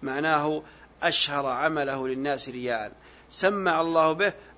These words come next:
أي فضحه يوم القيامة. ومن راى أي من أظهر للناس العمل الصالح ليعظم عندهم راى الله به أي أظهر سريرته على رؤوس الخلائق. والرياء خطير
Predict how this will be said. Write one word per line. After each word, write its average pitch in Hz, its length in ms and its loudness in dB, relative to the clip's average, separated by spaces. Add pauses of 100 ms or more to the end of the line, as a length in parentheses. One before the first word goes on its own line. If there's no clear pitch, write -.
أي 147 160 -2
فضحه 139 640 -2
يوم 123 240 -4
القيامة. 117 400 -10 (120)
ومن 151 200 0
راى 151 640 6
أي 151 120 -4
من 143 180 -2
أظهر 147 380 -2
للناس 143 460 -2
العمل 170 420 0 (460)
الصالح 139 680 2 (400)
ليعظم 139 520 0
عندهم 165 520 -2 (260)
راى 143 340 4
الله 139 420 0
به 175 200 -2 (300)
أي 143 260 -2
أظهر 139 340 -2
سريرته 139 800 -4
على 135 160 -2
رؤوس 123 280 -8
الخلائق. 110 400 -14 (720)
والرياء 139 400 -2
خطير 127 420 -10